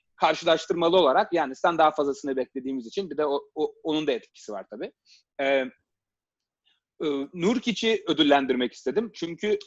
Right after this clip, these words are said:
bence bu, e, Bubble'ın en sürpriz performanslarından, e, biriydi. E, on yedi sayı, e, on rebound, dört asist, iki blok ve bir buçuk top çalma ortalamalarıyla oynadı. İnanılmaz rakamlar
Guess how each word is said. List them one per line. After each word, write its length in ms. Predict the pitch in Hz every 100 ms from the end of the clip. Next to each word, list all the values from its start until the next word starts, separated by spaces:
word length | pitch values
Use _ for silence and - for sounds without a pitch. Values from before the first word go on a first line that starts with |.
| _ -
bence 340 | 143 151 180
bu, 360 | 175 190 190 - 156
e, 20 |
Bubble'ın 600 | 143 131 170 175 190 202
en 120 | 151
sürpriz 320 | 165 - 151 -
performanslarından, 1000 | 135 127 127 123 - 120 120 117 117 - -
e, 60 | 120 117 117 113 107 _
biriydi. 500 | 127 143 139 113 180 _ _ _ -
E, 60 | 135
on 320 | 139 170 196
yedi 220 | 190 165
sayı, 420 | 160 180 175 185 - -
e, 40 | 156 143 147 - -
on 200 | 175 170
rebound, 440 | 151 147 151 165 - _ 120 113
dört 240 | 170 170 151
asist, 440 | - 180 - _ _ _ _
iki 240 | - 139 175
blok 300 | 160 190 156
ve 180 | 175 139
bir 100 | 180
buçuk 240 | - 165
top 260 | 180 180 185
çalma 260 | 160 165
ortalamalarıyla 720 | 160 156 151 156 190 160 117
oynadı. 440 | - 117 110 185 320 _ _ _ -
İnanılmaz 500 | 175 196 190 180 135
rakamlar 440 | 120 113 160 285